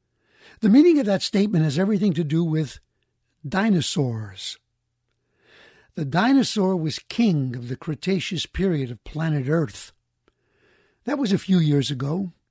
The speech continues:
sixty-six million years to be exact. It was a very hot, humid world. Most land was submerged under massive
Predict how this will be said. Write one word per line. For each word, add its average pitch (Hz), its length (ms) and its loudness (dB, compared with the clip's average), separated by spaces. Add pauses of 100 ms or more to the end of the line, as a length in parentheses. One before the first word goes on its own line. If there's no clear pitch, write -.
(880)
sixty-six - 1040 -4
million 156 440 2
years 131 340 -4
to 165 100 -8
be 139 160 -4
exact. 143 640 -6 (1160)
It 202 80 -4
was 160 180 0
a 143 100 -2
very 190 420 2
hot, 165 380 -2
humid 160 440 0
world. 156 600 -4 (320)
Most 170 420 0
land 175 460 0
was 143 120 -4
submerged 147 800 -2
under 143 220 -4
massive 151 680 -6